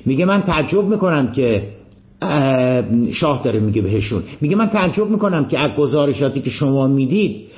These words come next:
مطالبی که شما میگید، هیچ سخنی،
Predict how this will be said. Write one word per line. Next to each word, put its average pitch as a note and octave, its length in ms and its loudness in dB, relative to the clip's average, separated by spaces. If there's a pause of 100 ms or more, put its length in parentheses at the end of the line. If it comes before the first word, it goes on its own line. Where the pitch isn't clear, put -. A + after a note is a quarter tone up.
مطالبی C3+ 600 2
که C#3+ 120 -2
شما C3+ 320 0
میگید، C#3+ 520 0 (300)
هیچ A3+ 340 -2 (200)
سخنی، F3 600 0